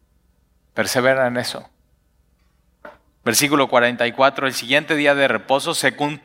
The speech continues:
fíjate, se juntó casi toda la ciudad. Ahora, me encanta la Biblia porque no dice toda la ciudad. Hubo gente que no quiso. Y hay gente aquí hoy,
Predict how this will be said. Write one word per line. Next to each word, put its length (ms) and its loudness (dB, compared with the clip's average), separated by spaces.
fíjate, 360 0
se 160 2
juntó 440 -4
casi 320 2
toda 320 6
la 100 8
ciudad. 560 6
Ahora, 380 6
me 80 0
encanta 400 2
la 140 4
Biblia 340 -2
porque 400 -6
no 220 0
dice 240 -4
toda 380 4
la 120 4
ciudad. 460 2
Hubo 240 -2
gente 280 -4
que 120 -6
no 180 -8
quiso. 380 -12
Y 60 0
hay 120 4
gente 320 -2
aquí 280 -2
hoy, 360 -2